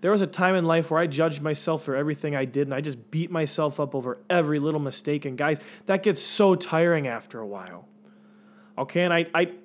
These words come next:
I'm teaching high school kids these days. I, I can see that there's a lot, kids, the,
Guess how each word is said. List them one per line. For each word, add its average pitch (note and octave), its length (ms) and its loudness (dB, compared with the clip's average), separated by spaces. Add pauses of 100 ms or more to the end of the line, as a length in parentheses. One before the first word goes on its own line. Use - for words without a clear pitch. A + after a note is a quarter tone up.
(140)
I'm D3 380 -4
teaching G3+ 360 -2
high C#3+ 180 2
school G3+ 260 0
kids G3+ 300 0
these G3+ 180 -2
days. F#3+ 320 2
I, D3 180 0
I D3+ 120 0
can F#3 180 -2
see F3 280 -2
that D3 160 0
there's D#3 160 -2
a D3 60 -2
lot, C#3 440 0 (280)
kids, B3 300 2
the, A#3 180 0